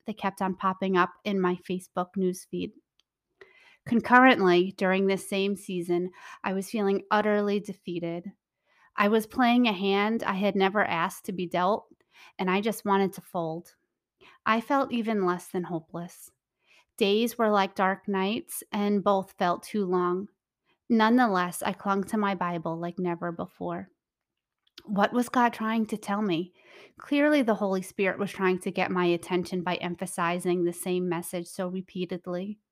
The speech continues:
There was a link between my struggle and these few verses,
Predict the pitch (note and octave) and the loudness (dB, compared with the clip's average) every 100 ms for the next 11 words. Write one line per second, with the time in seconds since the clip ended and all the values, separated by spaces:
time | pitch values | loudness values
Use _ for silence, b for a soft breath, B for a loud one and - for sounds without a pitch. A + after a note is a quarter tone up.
0 | _ B B B B A#3+ A#3+ C4+ B3+ B3+ | _ B B B B 4 6 6 6 4
1 | A#3 C4 G3 F3+ - G#3+ - G#3+ G3+ G3 | 4 2 2 -2 -8 -6 0 2 2 2
2 | G3+ G#3+ - G#3 A3 C4 C#4+ G#3+ G#3 G#3+ | 2 -2 0 2 4 2 2 2 2 2
3 | G#3+ - G#3+ G3 F#3 G3+ - E3 E3+ F#3 | -2 -4 -4 0 0 0 -4 -4 -4 -6
4 | - | -12